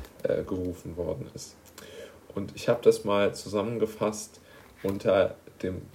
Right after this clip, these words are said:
Begriff Kritik an der Idee des pragmatischen Denkens in diesen Bereichen. Ähm, und ich möchte es damit beginnen de-, und an einem sehr schönen Beispiel auch zeigen,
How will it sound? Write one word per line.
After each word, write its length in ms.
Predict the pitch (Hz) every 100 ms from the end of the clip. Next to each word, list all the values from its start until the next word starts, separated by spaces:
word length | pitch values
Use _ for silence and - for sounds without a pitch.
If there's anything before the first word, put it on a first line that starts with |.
| -
Begriff 480 | 98 - 107 107 -
Kritik 720 | - 110 - 139 135 - - - - -
an 180 | 104 107
der 240 | 104 -
Idee 540 | 104 101 107 107 110 110 - - -
des 200 | 98 -
pragmatischen 960 | - 92 98 90 98 - 92 - 90
Denkens 640 | 92 90 92 - 90 -
in 180 | - 92
diesen 260 | 90 87 85
Bereichen. 600 | - 87 85 - - - - - - - - - - - - -
Ähm, 300 | 101 98 101 - - -
und 240 | 104 101 -
ich 140 | -
möchte 280 | 117 131 -
es 120 | -
damit 540 | 101 110 127 127 - - - - -
beginnen 580 | 104 117 127 160 160 156 - - - - - - -
de-, 160 | - -
und 360 | 104 101 -
an 120 | 98
einem 120 | 101 98
sehr 240 | 101 110
schönen 340 | - 107 104
Beispiel 540 | 101 104 110 - - 110
auch 220 | - -
zeigen, 680 | - - 90 98 110 120